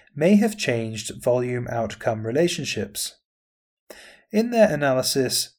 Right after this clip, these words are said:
operator volume is not associated with mortality following percutaneous coronary intervention,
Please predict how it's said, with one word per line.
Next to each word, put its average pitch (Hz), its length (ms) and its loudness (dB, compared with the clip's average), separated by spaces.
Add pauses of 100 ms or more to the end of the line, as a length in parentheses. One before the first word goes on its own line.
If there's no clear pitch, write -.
(120)
operator 127 600 0
volume 120 560 -2
is 117 200 -6
not 143 280 -2
associated 113 840 -4
with 110 200 -10
mortality 135 800 0 (340)
following 117 500 0
percutaneous 117 880 -4
coronary 110 400 -6
intervention, 135 720 -4